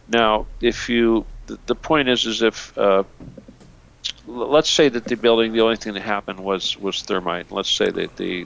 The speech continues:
building was destroyed by using these, uh,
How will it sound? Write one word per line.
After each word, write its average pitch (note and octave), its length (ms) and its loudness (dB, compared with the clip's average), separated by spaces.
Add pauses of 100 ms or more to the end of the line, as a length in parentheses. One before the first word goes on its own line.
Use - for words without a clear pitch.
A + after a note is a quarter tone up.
(120)
building F#2 280 -4
was F2 160 -12
destroyed F#2 560 0
by F2+ 140 4
using F2+ 440 -6
these, F2 420 -6
uh, F2 160 4